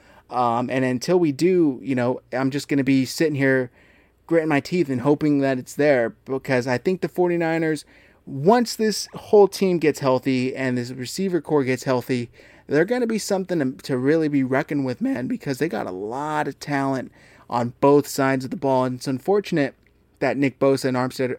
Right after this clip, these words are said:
or excuse me, Bosa and Solomon are both gonna be gone for the year, but the guys that are coming back, I still have a lot of faith in, and I think they could really do some damage.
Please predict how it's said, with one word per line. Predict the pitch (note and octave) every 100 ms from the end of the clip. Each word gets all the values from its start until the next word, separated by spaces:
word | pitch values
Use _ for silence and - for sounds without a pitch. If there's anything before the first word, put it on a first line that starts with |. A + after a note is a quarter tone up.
| _
or | C3+ B2 -
excuse | C3 G#3 F3+
me, | C3+ A2+ -
Bosa | D3 C#3+ D3 G#2+
and | C3 B2 - - - - _
Solomon | - E3 F3+ D#3+ B2 B2 A#3 - _ _ _ _ _
are | C#3+
both | C#3+ C#3
gonna | D3+ C3+
be |
gone | C3+ C3+ B2
for | B2+
the | B2+
year, | B2+ D#3 G3+ D#3+
but | C#3+ C#3
the | C#3+
guys | D3 D#3+ E3+
that |
are | E3
coming | - F3 E3
back, | D#3 D#3 C#3 - - - _
I | C#3
still | - - E3+
have | D3+ C#3
a |
lot | B2+ B2+ C3 D3
of | C3+
faith | - C#3 C#3+ -
in, | C3 B2+
and | B2 B2+
I |
think | B2 C#3+ C#3
they |
could | C3 C3
really | B2 C#3 C#3 C3
do | C3+ C3+
some | C3 B2
damage. | C#3+ D3 C#3+ B2 -